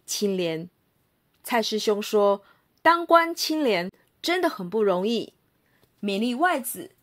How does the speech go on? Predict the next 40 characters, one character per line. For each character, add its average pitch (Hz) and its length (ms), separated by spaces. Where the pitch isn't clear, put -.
要 226 260
持 - 260
续 226 180
保 160 340
持 165 300
下 233 240
去。 220 320
但 359 220
似 359 200
乎 320 120
是 302 220
知 233 220
道 233 340
外 262 200
子 190 220
没 170 160
有 208 140
念 233 260
经 262 180
的 233 80
习 175 220
惯， 202 320
特 302 180
别 208 320
询 - 260
问 196 140
了 175 140
一 170 80
下， 196 380
并 240 240
告 226 240
知 220 440
外 320 220
子 175 240
若 226 260
能 196 300
每 185 240
日 220 180
读 185 280
诵 254 260